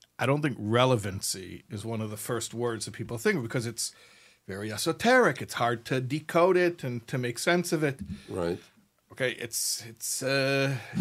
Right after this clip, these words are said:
Speaker 2: No, relevancy, when I, when I use the word relevancy, I mean that you feel that the teaching is actually saying something to you. No, like,
Speaker 1: Right.
Speaker 2: I, I read something and then it stays in my mind for a while to process it. That's
Speaker 1: Can
Speaker 2: what
Speaker 1: I
Speaker 2: I mean.
Speaker 1: challenge you for something?
Speaker 2: Sure.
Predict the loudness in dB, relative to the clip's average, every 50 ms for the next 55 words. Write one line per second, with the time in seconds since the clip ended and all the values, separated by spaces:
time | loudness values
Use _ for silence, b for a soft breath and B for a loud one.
0 | 0 4 2 2 2 2 -2 -2 -2 2 4 6 6 6 6 6 4 4 2 2
1 | 0 -2 0 0 0 0 0 0 0 2 2 2 2 2 2 4 4 4 4 2
2 | 0 0 2 2 2 2 2 0 0 2 2 2 2 2 0 -2 -4 -4 -2 -2
3 | 0 0 0 0 0 0 0 0 -2 -4 -6 b b b b b b b b _
4 | _ -8 -8 -6 -6 -6 -6 -6 -8 -6 -4 0 0 2 2 2 2 2 0 -2
5 | -4 -4 -10 -14 _ -10 -4 -2 -2 -2 0 0 0 0 0 0 -4 -6 -8 -12
6 | _ _ _ _ _ _ _ _ _ _ _ _ _ _ _ _ -6 -6 -6 -4
7 | 0 0 0 0 0 0 2 2 2 0 0 -4 0 2 4 6 6 6 6 4
8 | 2 -2 -4 2 4 4 4 4 4 4 2 2 2 0 -6 _ _ _ _ _
9 | -4 -2 0 2 2 0 0 -2 -4 -12 _ _ _ _ _ _ _ _ _ _
10 | _ -6 -4 -4 -4 -2 0 0 0 2 2 2 2 4 4 2 4 4 4 4
11 | 4 4 4 4 6 6 8 8 8 8 6 4 2 4 4 4 2 0 0 2
12 | 4 6 6 6 4 4 4 4 4 4 4 4 4 4 4 2 0 -2 -8 -16
13 | -20 -6 -2 0 2 4 4 4 4 4 2 0 0 -4 -8 -4 -2 0 2 2
14 | 0 0 -4 -8 -8 -10 -8 -8 -8 -2 4 6 8 8 8 6 4 4 4 2
15 | 2 2 2 2 2 2 2 2 0 2 2 2 2 2 0 0 0 0 2 2
16 | 0 -2